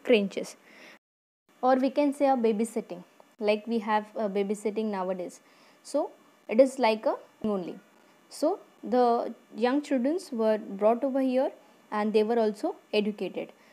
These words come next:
When they are taking care of the young children, that time they are also educating them, and that is called as a crèches.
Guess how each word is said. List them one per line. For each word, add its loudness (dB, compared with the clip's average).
When 2
they 6
are 4
taking 0
care 0
of -2
the -2
young -2
children, -2
that -6
time -2
they -2
are -2
also -6
educating -4
them, -8
and -4
that 0
is -6
called 0
as -2
a 0
crèches. -6